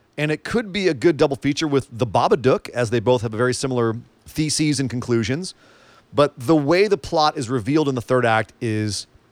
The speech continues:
tragically more heavy-handed than the first. The movie opens so ambiguously, with information being doled out in lumps of dialogue without blatant exposition. It makes it feel like we are really experiencing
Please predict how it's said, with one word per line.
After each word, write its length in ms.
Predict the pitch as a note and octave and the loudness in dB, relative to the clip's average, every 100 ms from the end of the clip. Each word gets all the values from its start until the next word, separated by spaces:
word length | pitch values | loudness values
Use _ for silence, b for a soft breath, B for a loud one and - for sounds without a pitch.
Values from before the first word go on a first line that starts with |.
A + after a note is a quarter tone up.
| _ | _
tragically 800 | - - - F3 E3 C#3 A2+ G#2+ | -8 -8 -6 -2 -2 -2 -2 -2
more 220 | G2+ G#2+ | -2 -4
heavy-handed 560 | F#2 A2 G#2 F#2+ G2 G2 | -2 -2 -2 -4 -4 -6
than 120 | G2 | -6
the 80 | F#2 | -8
first. 380 | - E2+ - - B B B - | -6 -6 -8 -20 B B B -6
The 60 | |
movie 420 | C#3+ A3 G#3 E3 - _ | -2 0 0 -4 -6 _
opens 580 | D#3+ A3 - E2 - - _ _ _ | 4 4 0 -10 -16 -18 _ _ _
so 460 | - - G#3 A#3 A3 | -8 -4 2 2 2
ambiguously, 840 | F#3 D#3+ F3 C#3+ C3+ - F#2 - _ _ _ _ _ _ _ | -4 -2 -2 2 0 0 -8 -10 _ _ _ _ _ _ _
with 160 | C3+ D#3+ | -2 -2
information 460 | F3 E3 D#3+ D#3 | 0 0 0 2
being 240 | C#3 C3 A#2 | 2 2 2
doled 320 | C#3+ D#3+ E3 | 4 4 4
out 200 | D#3+ D#3 | 2 2
in 320 | C3+ B2+ A#2+ b b - | -2 -2 -6 b b -2
lumps 300 | C#3+ F#3+ - | 0 2 -2
of 140 | D#3+ | 0
dialogue 600 | F#3+ G#3 G#3+ B2+ E2+ F2 - | 0 2 2 0 -2 -10 -6
without 600 | C3+ - F3 A3 - A#2 | -4 -2 2 2 0 -6
blatant 340 | D#3 E3 E3+ D3+ | 0 0 0 -10
exposition. 680 | C3+ - B2 C#3+ E3 G#2 E2+ B B - | -10 -6 -2 0 -2 -4 -10 B B -4
It 180 | D3+ C#3 | -4 0
makes 320 | D3 F#3+ - | 2 2 0
it 80 | - | -8
feel 320 | - D#3+ D#3+ | -2 0 4
like 220 | C3 - | 2 2
we 120 | B2+ | 0
are 80 | B2 | 0
really 400 | G#2 C3 D3 D#3 | 0 0 2 0
experiencing 800 | - - A#2 A#2+ A2+ A2+ A2 | -2 -4 0 0 0 -2 -2